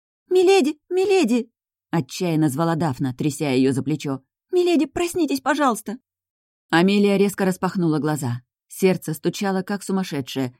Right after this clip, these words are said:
из груди вырывались хрипы. Постепенно ее взгляд стал осмысленным.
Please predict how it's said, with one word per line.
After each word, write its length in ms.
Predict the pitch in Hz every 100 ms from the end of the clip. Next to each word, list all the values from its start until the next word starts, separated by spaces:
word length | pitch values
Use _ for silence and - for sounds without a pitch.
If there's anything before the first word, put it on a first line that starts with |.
| _ -
из 140 | 180
груди 280 | 131 156 147
вырывались 500 | 131 135 127 123 127
хрипы. 400 | - 120 120 123 _ _ _ _ _ _ _ -
Постепенно 640 | 175 - 190 214 208 202 -
ее 320 | 175 190 180
взгляд 380 | 147 175 175 170
стал 220 | - 143
осмысленным. 640 | 139 160 151 131 117 117